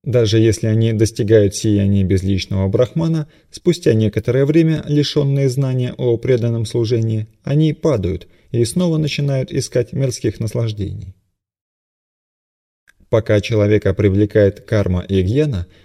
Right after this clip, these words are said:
он будет влачить материальное существование, испытывая муки рождения, старости, болезней и смерти. Карми просто получают одно материальное тело за другим. Что же касается гьяни,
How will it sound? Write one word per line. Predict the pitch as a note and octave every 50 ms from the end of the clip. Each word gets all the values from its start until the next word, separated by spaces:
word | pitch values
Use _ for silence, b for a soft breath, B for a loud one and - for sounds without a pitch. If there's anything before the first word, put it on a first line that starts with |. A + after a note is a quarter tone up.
| b b -
он | F3+ E3 D#3 C#3+
будет | C#3+ C#3 C3 C3 -
влачить | - - A2 C3 C3+ C3 - D#3+ D3+ -
материальное | C3+ C3 - C#3 B2+ B2+ A#2+ A#2 A#2 A#2 A2+
существование, | G#2+ - B2+ - C#3+ C3 - - C#3 C#3 B2+ G#2+ F2+ E2+ D#2+ E2 E2 - _ _ _ _
испытывая | - B2 B2 - - E3 - D#3 C#3+ C#3+ C3+ B2
муки | A2+ A2 G#2+ G2+ -
рождения, | F#2+ G2+ G#2+ G#2+ A2+ C3+ D#3 E3+ D#3+ D#3 D3+ D3 C#3 b b b b b
старости, | - - - - E3+ D#3+ D#3 D3 - - - C#3+ C#3 C3
болезней | C3 A#2+ A2+ B2 B2 B2+ B2+ A#2+ A2 A#2 A2+ A2 -
и | - - B2 A#2+
смерти. | A#2 - - A2+ F2+ E2+ - - - B2 A2 - _ _ _ _ _ _ _ _ _ _ _ _ _ _ _ _ _ _ _ _ _ _ _ _ _ _ _ _ _ _ _ _
Карми | _ - B2+ C3 D#3 F3+ F#3+ F#3 F3+ - _ _
просто | - F#3 F#3+ F#3 - -
получают | B2+ - B2 B2 B2 A2 - B2 A2+ A2 -
одно | - B2 A#2 A2 A2+ G2
материальное | F2+ F2+ E2+ F#2+ E2+ F#2 F2+ F2 F#2 G2+ A2 B2
тело | B2+ - F3 D#3+ D#3 D3 C#3
за | B2+ B2+ C#3 B2+
другим. | C3 C#3+ C#3 A#2+ G#2+ G2 E2+ F2 F2+ - _ _ _ _ _ _ _ _ _ _ _ _ _ _ _ _ _ _ _ _ _ _ _ -
Что | - - B2
же | G2+ G2 G2+
касается | - A2 G2+ - A#2 G#2+ G#2+ G#2 - - A2
гьяни, | G#2+ G2 A#2 C#3 D#3+ F3 E3 B2 G2+ G2